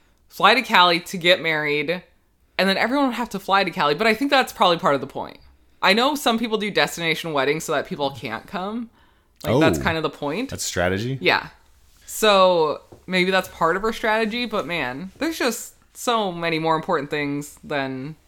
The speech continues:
Speaker 1: a beach wedding right now when you have no money.
Speaker 2: I mean, from what we've heard, they're already married, so most likely they're gonna do some small thing in Rapid City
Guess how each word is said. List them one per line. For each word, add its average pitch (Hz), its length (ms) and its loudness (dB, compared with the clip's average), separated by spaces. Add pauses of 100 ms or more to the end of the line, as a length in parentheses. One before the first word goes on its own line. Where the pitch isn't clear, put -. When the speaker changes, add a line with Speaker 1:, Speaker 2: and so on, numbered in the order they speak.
(200)
Speaker 1:
a 151 100 0
beach 147 440 -4
wedding 143 360 -2
right 135 240 0
now 123 220 0
when 151 120 -2
you 147 100 -4
have 135 260 -4
no 131 260 -6
money. 110 420 -12 (640)
Speaker 2:
I 143 140 -4
mean, 170 140 0
from 160 180 -2
what 165 120 0
we've 117 180 0
heard, 104 320 0
they're 85 160 -2
already 95 280 0
married, 87 480 -4
so - 140 -4
most 98 320 0
likely 90 340 -2
they're 82 120 -2
gonna 90 180 -2
do 85 400 -2 (440)
some 87 340 -2
small 104 960 2 (400)
thing 87 680 0 (520)
in 104 120 0
Rapid 90 300 0
City 80 480 -2